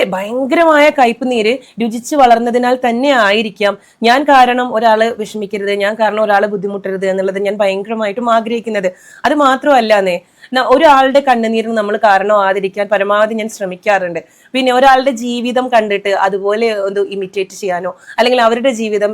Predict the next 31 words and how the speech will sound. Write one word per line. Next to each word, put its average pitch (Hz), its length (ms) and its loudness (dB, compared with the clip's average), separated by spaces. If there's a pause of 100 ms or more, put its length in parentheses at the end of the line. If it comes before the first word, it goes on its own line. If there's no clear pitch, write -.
(120)
എനിക്ക് 196 280 -6
പകർത്താനോ 196 520 -2
ഒന്നും 285 180 -6
ഞാൻ 277 140 -2
നിൽക്കാറില്ല. 202 420 -2 (380)
എന്നാൽ 320 180 4 (100)
എൻ്റെ 277 240 2
അടുത്ത് 277 220 2 (140)
"ആമിക്ക് 240 260 -2
ഇത് 262 140 -2
നന്നായിരിക്കും," 202 600 -2 (240)
അല്ലെ 247 240 4
"ആമി 247 240 2
ഇങ്ങനെ 247 280 0
ആയാൽ 233 160 2 (100)
കൊള്ളാമായിരിക്കും" 214 640 0 (260)
എന്നൊക്കെ 277 320 0
സ്നേഹത്തോട് 262 520 2
പറയുന്ന 240 320 2 (100)
കാര്യങ്ങൾ 208 400 2
എനിക്ക് 226 200 -6
അക്സെപ്റ്റ് 233 360 -12
ചെയ്യാൻ 233 220 -2
പറ്റുന്ന 220 300 -2
പരമാവധി 208 420 0 (300)
ഞാൻ 285 160 4
അക്സെപ്റ്റ് 277 280 -4 (120)
ചെയ്യാറുമുണ്ട്. 202 580 0 (360)
പക്ഷേങ്കിൽ 320 440 0 (500)
ഇപ്പോൾ 294 140 -2 (120)
എൻ്റെ 294 200 4